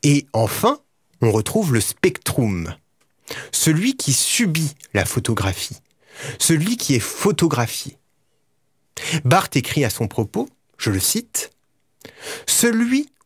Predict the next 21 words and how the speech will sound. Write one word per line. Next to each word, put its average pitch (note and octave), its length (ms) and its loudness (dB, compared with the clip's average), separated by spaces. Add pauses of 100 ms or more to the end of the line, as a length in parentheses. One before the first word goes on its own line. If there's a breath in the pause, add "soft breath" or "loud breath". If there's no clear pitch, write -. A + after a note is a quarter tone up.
ou D#3+ 100 4
cela G#3 460 2 (260)
qui C3 180 2
est A#2 40 2
photographié, B2 800 0 (480 soft breath)
c'est - 160 2
la D3 120 4
cible, G#2 520 -2 (320)
le C3 160 4
référent, B2 520 0 (680 loud breath)
sorte - 480 0
de A#2+ 140 2
petite - 680 -4 (220)
simulacre - 840 2 (200)
d'eidolon C3+ 680 2 (220)
émis A2+ 280 2
par - 180 0
l'objet. » G2 480 -4
Fin - 280 0
de A2+ 60 0
citation. - 520 -4